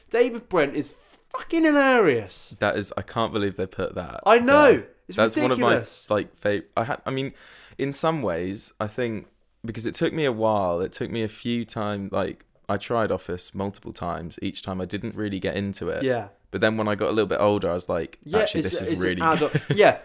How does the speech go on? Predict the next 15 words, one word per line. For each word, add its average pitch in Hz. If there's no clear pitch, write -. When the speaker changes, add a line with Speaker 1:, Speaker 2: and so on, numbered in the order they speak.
Speaker 1:
so 165
Speaker 2:
So -
Speaker 1:
to, 110
Speaker 2:
maybe 117
they're 107
just 101
Speaker 1:
so 160
Speaker 2:
too 117
Speaker 1:
to, 95
Speaker 2:
young. 95
Speaker 1:
to 196
establish, 139
you're 123
a 113
child. 110